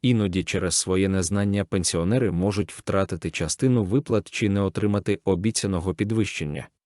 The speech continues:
Звичайно, такі випадки рідкісні, але все ж таки бувають. Ситуацію можна прояснити у пенсійному фонді. І якщо усна відповідь вас не задовольнила,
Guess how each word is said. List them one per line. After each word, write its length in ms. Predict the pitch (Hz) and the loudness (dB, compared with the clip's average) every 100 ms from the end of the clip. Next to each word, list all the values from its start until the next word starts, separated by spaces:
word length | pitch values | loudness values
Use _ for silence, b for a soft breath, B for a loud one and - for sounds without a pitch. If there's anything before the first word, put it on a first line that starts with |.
| _ _ _ _ _ _ _ _ - | _ _ _ _ _ _ _ _ -4
Звичайно, 760 | 98 95 - 95 80 76 67 _ - | 0 0 0 0 0 -4 -8 _ -4
такі 320 | 98 90 160 | -2 0 0
випадки 480 | 110 123 - - 107 | 0 0 -2 -2 0
рідкісні, 600 | 110 117 - 82 85 76 _ _ - | 0 -2 -4 -4 -4 -8 _ _ -2
але 260 | 95 139 | 0 0
все 320 | 160 - 123 | 0 0 0
ж 120 | 113 - | 0 -2
таки 280 | 95 - | -4 -2
бувають. 580 | 87 101 98 80 65 - _ _ _ _ _ _ _ _ _ - | -2 0 0 -2 -6 -16 _ _ _ _ _ _ _ _ _ -6
Ситуацію 720 | - 98 98 107 - 98 82 | -4 0 2 2 0 -2 0
можна 400 | 85 117 120 113 | 2 0 0 -2
прояснити 720 | - 101 92 120 120 123 113 | 2 2 2 0 0 0 0
у 100 | 127 | -2
пенсійному 640 | - 120 - 95 87 90 90 | 0 0 0 0 0 0 -2
фонді. 440 | 127 92 67 64 _ _ _ _ _ _ _ _ _ _ | 0 0 -2 -8 _ _ _ _ _ _ _ _ _ _
І 120 | 110 | 2
якщо 360 | 101 - - 104 | 2 2 0 0
усна 340 | 98 - 87 | 0 -2 -2
відповідь 480 | 85 123 - 87 85 | -2 -2 -2 -2 -2
вас 360 | 85 95 101 - | 0 0 0 0
не 140 | 104 | 0
задовольнила, 680 | 104 101 110 123 127 95 69 | 0 0 2 4 2 0 -2